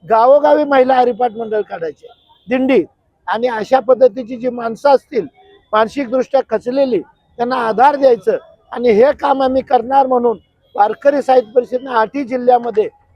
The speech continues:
हजारोच्या संख्येत ही शपथ ज्ञानोबा तुकोबाची घेतलेली आहे की आम्ही आमचं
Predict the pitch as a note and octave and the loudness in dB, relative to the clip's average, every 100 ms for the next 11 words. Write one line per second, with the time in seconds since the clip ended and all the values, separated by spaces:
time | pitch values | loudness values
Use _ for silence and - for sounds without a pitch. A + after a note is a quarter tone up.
0 | G3 G#3 C4+ C4+ A3+ B3 A#3+ A3+ C#4 G#3 | -4 2 4 4 2 0 0 -4 -6 -6
1 | B3+ - C4+ - D4+ D4 C4+ B3 B3 B3 | -8 -6 -6 -2 -2 -2 -6 -2 0 0
2 | B3 A3+ A#3+ A#3+ B3+ G3+ F#3+ A#3+ A#3+ B3+ | 0 -2 0 0 -4 -8 -6 -2 2 2
3 | D4+ - _ _ _ C#4 C#4 A3+ C4 C#4 | 0 -6 _ _ _ 0 0 0 -2 -2
4 | - C#4 | -2 -4